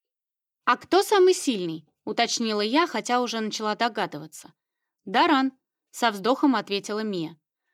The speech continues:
«Он вообще невероятно силен, поэтому даже мне иногда плохо в его присутствии. А представь, каково остальным женщинам. Те и вовсе дольше пяти минут рядом не выдерживают. Из-за этого они его прозвали монстром».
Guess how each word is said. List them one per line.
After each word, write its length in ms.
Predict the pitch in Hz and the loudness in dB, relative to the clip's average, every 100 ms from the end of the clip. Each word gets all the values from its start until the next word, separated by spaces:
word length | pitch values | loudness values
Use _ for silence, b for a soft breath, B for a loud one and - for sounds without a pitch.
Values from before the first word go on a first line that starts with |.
| _ _ | _ _
«Он 160 | - 277 | 2 4
вообще 340 | 311 330 - | 6 4 6
невероятно 640 | 330 247 202 202 214 214 190 | 8 6 2 0 0 -2 -8
силен, 460 | - 226 214 156 - _ _ _ | -6 -6 -4 -6 -10 _ _ _
поэтому 400 | 226 220 233 226 | 0 0 -2 -2
даже 260 | 220 240 269 | -2 0 4
мне 280 | 285 262 | 4 4
иногда 340 | 196 196 180 190 | 0 -4 -2 -4
плохо 320 | 208 262 247 | -2 -4 -2
в 60 | 196 | -6
его 260 | 190 208 | -4 -4
присутствии. 720 | 214 254 - 175 - 160 165 - _ _ _ - | -4 -8 -8 -10 -12 -16 -16 -20 _ _ _ -4
А 140 | 220 | -2
представь, 580 | - 202 - - 311 - B B | -2 -8 -6 -2 0 -2 B B
каково 420 | - 214 262 311 | -6 0 4 4
остальным 440 | 277 269 262 233 180 | 4 0 0 0 -4
женщинам. 600 | 202 202 170 160 151 - _ _ _ _ | -6 -6 -6 -8 -10 -12 _ _ _ _
Те 260 | - 339 311 | 2 6 6
и 40 | |
вовсе 540 | 202 254 311 - 180 - _ | 4 2 2 -2 -10 -12 _
дольше 320 | - 254 - 247 | -2 0 0 -4
пяти 300 | 233 - 226 | -6 -6 -4
минут 340 | 214 254 302 | 0 0 2
рядом 320 | 226 240 214 | 0 0 -2
не 80 | 202 | -4
выдерживают. 640 | 214 214 254 185 165 143 - _ _ _ _ _ _ | -6 -4 -4 -4 -10 -12 -18 _ _ _ _ _ _
Из-за 220 | 247 233 | -2 2
этого 420 | 285 370 381 202 | 4 4 2 -4
они 320 | 175 180 247 277 | -4 0 2 2
его 220 | 180 247 | 2 -4
прозвали 500 | 262 196 185 202 233 | -2 -4 -2 -4 -2
монстром». 640 | 196 175 175 - 185 170 | -4 -6 -8 -8 -10 -10